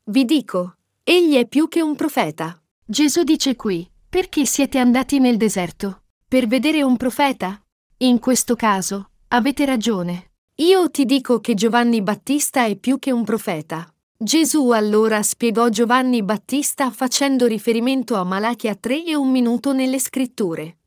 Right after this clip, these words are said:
Matteo undici e dieci è un passaggio che cita Malachia tre e un minuto. In esso, Gesù disse,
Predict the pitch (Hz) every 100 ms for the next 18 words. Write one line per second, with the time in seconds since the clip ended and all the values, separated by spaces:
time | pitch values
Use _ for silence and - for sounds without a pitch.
0 | _ _ - 240 269 254 294 285 269 247
1 | 240 220 208 208 185 175 180 208 - 254
2 | - - 262 254 240 277 262 311 302 240
3 | 262 247 240 - 262 247 208 220 262 254
4 | 233 214 233 294 302 294 294 254 165 160
5 | 160 - _ _ - 330 311 220 170 -
6 | 190 185 _ 208 262 254 302 233 165 -
7 | 175 160